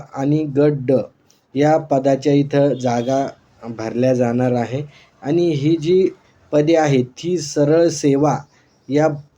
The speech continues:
भरती प्रक्रियेद्वारे भरली जाणार आहे व जे त्याच्यासाठी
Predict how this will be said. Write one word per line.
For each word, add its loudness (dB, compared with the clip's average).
भरती -4
प्रक्रियेद्वारे 0
भरली -4
जाणार -6
आहे -8
व 2
जे 2
त्याच्यासाठी 0